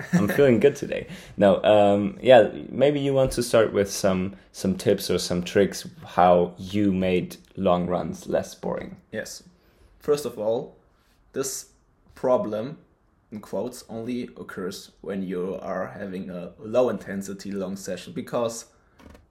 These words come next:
Speaker 2: when you have an intense workout and you feel boring, then you're not <laughs> doing it right.
Speaker 1: It's not
Speaker 2: That's
Speaker 1: intense enough. <laughs>
Speaker 2: yeah, yeah, then you have other problems, then it's boring out there. Um, but for these long sessions, I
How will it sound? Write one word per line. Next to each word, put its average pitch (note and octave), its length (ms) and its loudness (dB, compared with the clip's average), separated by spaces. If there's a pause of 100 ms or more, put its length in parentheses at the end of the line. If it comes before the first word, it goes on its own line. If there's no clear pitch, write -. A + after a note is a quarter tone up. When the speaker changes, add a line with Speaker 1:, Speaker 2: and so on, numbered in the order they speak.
(200)
Speaker 2:
when A2+ 220 -6
you D3 140 -2
have A#2+ 220 0
an A2 100 -4
intense B2 540 -8 (160)
workout - 520 -6 (100)
and G2+ 220 -8
you G2+ 80 -8
feel F#2 460 -12 (200)
boring, A#2+ 540 0
then A2 260 -4
you're G#2 120 -6
not - 160 -12
<laughs> D3 60 -6
doing A#2 200 -4
it F#2 80 -12
right. - 280 -10 (460)
Speaker 1:
It's C3 160 4
not B2+ 180 10
Speaker 2:
That's A#2+ 120 10
Speaker 1:
intense A2+ 280 10
enough. - 280 0
<laughs> C#3 200 6
Speaker 2:
yeah, A2+ 300 4
yeah, G#2 200 -4
then C3+ 340 -4
you B2+ 140 -2
have B2 360 -4
other A#2 200 0
problems, G#2 480 -6
then G2+ 340 -6
it's - 220 -14
boring A#2 440 2
out F2+ 200 -12
there. D#2 180 -12 (460)
Um, A2 520 -6 (180)
but C3 240 0
for B2 240 -4
these C3+ 360 -8
long A#2 440 -4
sessions, G#2 600 -8 (100)
I G#2+ 440 -6